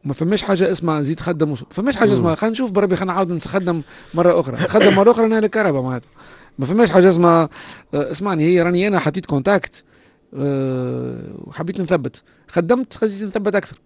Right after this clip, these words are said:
Speaker 1: وزيد ثبت أكثر، نخلي معنا موتوري غاديك.
Speaker 2: مم.
Speaker 1: سي، سي با، سي با، سي با سيريو سكون في. فوالا.
Speaker 2: دونك هذه بالنسبة ل-، لجوان دو كلاس. آه، باش نتفاداو هذا ال-، الكل، شنو لازمنا نعملوا؟ خلينا نختموا بها بالنسبة لفيرا سيري.
Speaker 1: باهي،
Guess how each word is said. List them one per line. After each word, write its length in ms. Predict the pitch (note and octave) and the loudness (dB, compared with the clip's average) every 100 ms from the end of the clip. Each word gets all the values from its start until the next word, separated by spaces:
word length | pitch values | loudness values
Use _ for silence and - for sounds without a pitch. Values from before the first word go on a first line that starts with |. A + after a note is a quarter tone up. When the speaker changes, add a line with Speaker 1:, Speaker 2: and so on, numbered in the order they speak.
| _ - | _ -14
Speaker 1:
وزيد 540 | F#3 F#3+ A3 G3+ G3 | -10 -8 -2 0 0
ثبت 320 | F3+ F#3+ D#3 | -4 -6 -4
أكثر، 200 | F3+ F#3+ | -6 -8
نخلي 260 | F3+ F3 E3+ | -8 -6 -6
معنا 180 | D#3+ D#3 | -6 -8
موتوري 340 | D#3 D#3+ D3+ | -8 -6 -6
غاديك. 240 | C#3+ C#3+ | -4 -4
Speaker 2:
مم. 200 | A#2 G2+ | -4 -4
Speaker 1:
سي، 160 | G2 C3 | -6 -10
سي 140 | B2 | -8
با، 180 | C3+ D3+ | -6 -4
سي 120 | C#3 | -6
با، 440 | D3+ D3 D3 C#3+ C#3 - - | -6 -6 -4 -6 -8 -14 -20
سي 120 | - | -10
با 100 | D#3 | -8
سيريو 300 | D3 D3+ C3 | -4 -4 -4
سكون 180 | A2 A2+ | -6 -12
في. 120 | A2+ - - _ - - - - - | -14 -18 -20 _ -20 -20 -20 -20 -8
فوالا. 260 | D#3+ D#3+ - - - _ _ _ A2+ | -4 -4 -6 -16 -20 _ _ _ -2
Speaker 2:
دونك 240 | B2 - | 0 2
هذه 220 | A#2+ B2+ | 0 2
بالنسبة 420 | A2 A2+ B2 - | 2 2 0 2
ل-، 400 | G#2+ G2+ G2+ G2 | 0 2 2 0
لجوان 240 | F#2+ G2 A2+ | -2 -2 -4
دو 100 | G2 | -6
كلاس. 320 | A#2+ B2+ - - - - - | -6 -4 -6 -10 -14 -18 -6
آه، 160 | A2+ - | -4 -2
باش 260 | C3 F3 | -2 -2
نتفاداو 420 | F#3 - F#3 G3 | 0 0 4 4
هذا 300 | A#2+ A2+ A2+ | 4 2 0
ال-، 100 | G#2 | 0
الكل، 480 | G2+ F#2+ - G#2 F#2 | -2 -6 -6 -6 -8
شنو 240 | - - C#3 | -8 -4 -2
لازمنا 360 | G#2 G2+ F#2 | -2 -4 -6
نعملوا؟ 240 | F#2 F2 F2+ | -6 -8 -8
خلينا 240 | F2+ B2+ | -4 -2
نختموا 220 | A2 A#2 | -2 -2
بها 200 | G#2+ G#2+ | 0 0
بالنسبة 320 | F#2+ F#2+ F#2+ F#2+ | 0 -4 -6 -4
لفيرا 220 | G2 F#2 | -4 -4
سيري. 340 | - F2+ E2+ E2+ _ _ C3+ | -6 -6 -8 -10 _ _ -4
Speaker 1:
باهي، 200 | C3+ | -4